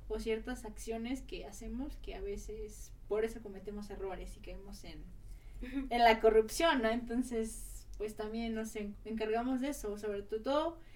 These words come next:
Speaker 1: el informarte. Y a ti como joven y a ti como persona mayor y a la ciudadanía en general, ¿no? Porque es bueno conocer ciertas
Speaker 2: Ujú.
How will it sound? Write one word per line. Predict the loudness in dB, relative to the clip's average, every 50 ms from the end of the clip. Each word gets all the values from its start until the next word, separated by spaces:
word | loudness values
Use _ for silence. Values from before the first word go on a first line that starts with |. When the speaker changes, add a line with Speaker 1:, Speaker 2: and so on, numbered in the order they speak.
| -18 -18 -18 -18 -20 -18 -8 0
Speaker 1:
el | 2 4 4 4 2
informarte. | 0 -2 0 0 0 0 2 2 2 2 2 -2 -8 -14 -16 -16 -16 -18 -20 -20 -18 -18 -18 -18 -18 -18 -18 -14 -10
Y | -8 -6 -4 -4 -2 0 2
a | 2 2 0
ti | -2 -2 -2
como | 0 2 2 2
joven | 2 2 2 2 2 2 2 2
y | 0
a | -2 -4 -6
ti | -8 -8
como | -6 -4 -2 -2 -4 -4
persona | -6 -8 -8 -8 -8 -6 -6 -4 -4 -4 -4 -6 -6
mayor | -6 -6 -6 -4 -2 0 0 0 -2 -4 -8
y | -10 -8 -8
a | -6 -6
la | -8 -10 -12
ciudadanía | -12 -10 -10 -8 -4 -2 -2 -2
en | -2 -2
general, | -4 -6 -6 -6 -4 -6 -6 -6 -8
¿no? | -8 -10 -10 -10
Porque | -10 -12 -12 -12 -14 -14 -14 -14 -14 -8 -4
es | -2 -2 -2 0
bueno | 0 0 0 0 0
conocer | -2 -4 -6 -6 -6 -6 -4 -2 -2 -2
ciertas | -4 -4 -6 -6 -6 -6 -8 -4
Speaker 2:
Ujú. | -2